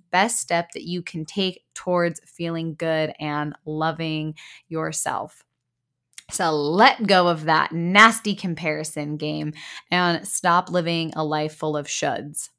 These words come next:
The next self-love best practice, one of my favorites, is stop people pleasing. I know personally for me, I had this, I mean,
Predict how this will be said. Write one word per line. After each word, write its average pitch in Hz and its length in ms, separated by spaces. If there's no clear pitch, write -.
The 220 120
next - 580
self-love 180 640
best 156 260
practice, 165 680
one 196 220
of 180 140
my 165 160
favorites, 160 720
is 311 400
stop 240 560
people 175 600
pleasing. 165 880
I 208 240
know 185 480
personally 175 600
for 180 200
me, 165 440
I 185 220
had 170 680
this, 165 460
I 208 160
mean, 170 600